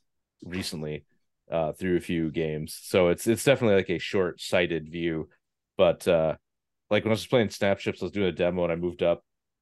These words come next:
and I, I shot some missiles, and he flew through an asteroid field, broke one of the missiles, and his gun shot him down, and it was cool.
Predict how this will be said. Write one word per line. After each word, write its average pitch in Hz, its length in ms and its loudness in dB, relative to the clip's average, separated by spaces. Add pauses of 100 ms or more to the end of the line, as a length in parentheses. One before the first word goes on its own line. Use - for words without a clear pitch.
(380)
and 80 260 -4
I, 78 360 -2 (300)
I - 20 -18
shot - 220 -2
some 85 120 -10
missiles, 80 540 -6
and 76 240 -12 (140)
he 80 380 -6 (640)
flew 117 180 4
through 107 160 0
an 98 60 4
asteroid 95 320 2
field, 90 340 2
broke 95 380 2
one 101 140 -2
of 95 40 -2
the 92 40 -2
missiles, 87 420 -2
and 87 100 -4
his 82 140 -10
gun 90 220 2
shot 90 240 2
him 87 100 -2
down, 85 440 2
and 82 260 -8 (220)
it 113 60 0
was 104 120 0
cool. 85 460 2